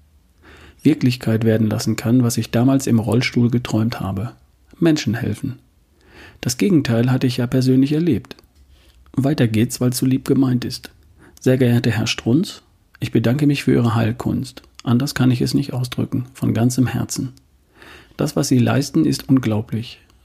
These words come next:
Darum empfehle ich vielen meiner Patienten, es unbedingt auszuprobieren. Nichts ist überzeugender als die persönliche Erfahrung. Genau. Zitat Max Planck.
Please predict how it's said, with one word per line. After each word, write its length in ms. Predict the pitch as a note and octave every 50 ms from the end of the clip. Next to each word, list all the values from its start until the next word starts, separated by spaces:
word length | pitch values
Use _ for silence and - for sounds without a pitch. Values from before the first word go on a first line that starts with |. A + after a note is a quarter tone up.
| _
Darum 300 | - A#2+ A#2+ B2+ C3 C#3
empfehle 400 | C#3 B2 B2+ B2 - C3+ C#3 C3
ich 180 | B2+ A#2+ B2 -
vielen 300 | - - D3+ D#3 D3+ D3
meiner 220 | C#3 C3+ C3+ C3+
Patienten, 520 | B2 - A#2 - - - B2 B2 - C#3+ A#2+
es 140 | A#2 - -
unbedingt 520 | - - B2+ B2 C3 C3 C#3+ C#3 - -
auszuprobieren. 680 | - A2 A2+ - - A2 - - G#2+ G2 G2+ G2 G#2+ A2 - - - _ _ - - _ _ _ _ -
Nichts 280 | - B2+ C#3+ - -
ist 160 | C#3+ C3+ -
überzeugender 640 | C3 A2+ A2 A2 - - - G#2 A2+ B2 C3+ C3+ B2+ A#2
als 140 | A2+ A#2
die 100 | - -
persönliche 560 | B2 B2+ A2+ A2 A2+ G#2+ G#2 A2+ A#2+ B2 - -
Erfahrung. 600 | - C3+ B2 - - F2+ F2+ F2+ - A#2+ B2 - - - _ _ _ _ - _ _ _ _ _ _ _ _
Genau. 340 | - D3+ C3 G2 - - - _ _ - _ _ _ - - _ - - - - -
Zitat 480 | - C3 B2+ B2+ A#2+ A2 C3 C3 -
Max 180 | C#3 D3+ - -
Planck. 360 | - - A2 F#2+ G2 -